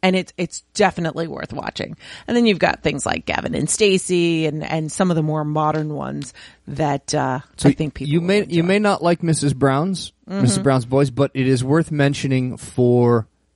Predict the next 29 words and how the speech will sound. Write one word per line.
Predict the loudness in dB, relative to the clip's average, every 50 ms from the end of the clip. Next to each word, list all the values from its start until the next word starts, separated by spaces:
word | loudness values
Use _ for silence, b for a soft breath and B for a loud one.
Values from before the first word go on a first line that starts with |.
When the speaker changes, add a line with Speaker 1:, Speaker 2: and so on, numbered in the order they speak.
| _ _ -4
Speaker 2:
a | -2
couple | 0 0 0 0 0 0
of | 2
reasons. | 0 0 -2 -4 -10 -14 -18 -20 -14 -8
Speaker 1:
Okay. | -8 -8 -8 -8 -12 -12 -10
Speaker 2:
One, | -2 0 2 2 2
Brendan | 2 2 2 2 2 2 2
O'Carroll's | 2 2 2 2 2 2 2 0
a |
genius. | -2 0 0 0 0 -2 -4 -6 -8 -12 _ _ _ _ _ _ _ -12
He | -10 -10 -6 -2 0 2
is | 2 2 0
the, | 0 0 2 2 0 0
the | 0 -2 -2 0
main, | 2 2 2 4 4 2 2 0
uh, | 0 0 -2 -2 -2
actor, | 0 -2 -2 -2 -2 0 0 2
writer, | 2 2 2 2 2 2 2 2 0 -2 -4 -10
creator, | -10 -8 -6 -2 -2 0 0 0
director, | -2 -2 -4 -4 -4 -4 -4 -4 -4 -4 -4 -4 b b b b b b b b -6
and, | -4 -2 -2 -2 -2 -2 -4
uh, | -2 -2 -2 -2 -2 -2
star, | -4 -2 -2 -2 -2 0 0 -2 -4 -6 b b b b b b
uh, | 2 2 2 2 2
along | 2 4 4 4 4 4
with | 2 2
his | 2 0 0
wife | 2 2 2 2 2 0 -2 -4
and | 0 0 2 2 0 -2